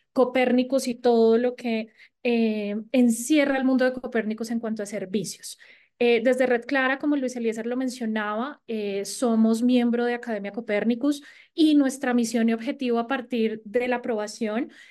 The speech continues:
eh, fue lograr, eh, desplegar y desarrollar en América Latina y Caribe la Academia Copérnicus. Entonces, les vamos a contar un poquito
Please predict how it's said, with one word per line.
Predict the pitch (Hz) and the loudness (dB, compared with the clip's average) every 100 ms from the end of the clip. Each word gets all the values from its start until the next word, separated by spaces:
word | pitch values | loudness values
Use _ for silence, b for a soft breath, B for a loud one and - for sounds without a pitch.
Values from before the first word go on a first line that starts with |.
| B | B
eh, | - 233 220 | 0 2 0
fue | - 254 254 | -2 0 2
lograr, | 240 233 226 269 254 240 240 - | 4 0 0 -2 0 -4 -6 -6
eh, | 254 240 233 233 226 226 - - | -4 -2 -4 -4 -6 -10 -18 -14
desplegar | 214 277 269 - 254 226 220 240 254 - | -2 0 -2 -4 0 2 2 2 0 0
y | 294 | 0
desarrollar | 254 247 240 220 214 202 214 | 0 -2 -4 -2 -2 -4 -2
en | 240 | 0
América | 233 233 220 240 | 2 0 -2 -4
Latina | 233 226 208 | -4 -4 -6
y | 208 | -8
Caribe | 233 226 214 233 320 B B - | -6 -2 2 2 2 B B -2
la | 247 | 0
Academia | 247 247 233 220 | 0 2 2 2
Copérnicus. | 214 208 214 175 170 - - | 0 0 0 -2 -6 -14 -12
Entonces, | 220 226 226 | -4 0 2
les | 254 | 2
vamos | 233 233 | 4 2
a | 247 | 2
contar | 254 247 233 | 0 0 2
un | 233 | 0
poquito | 247 254 269 254 262 | -2 -4 -4 -2 -4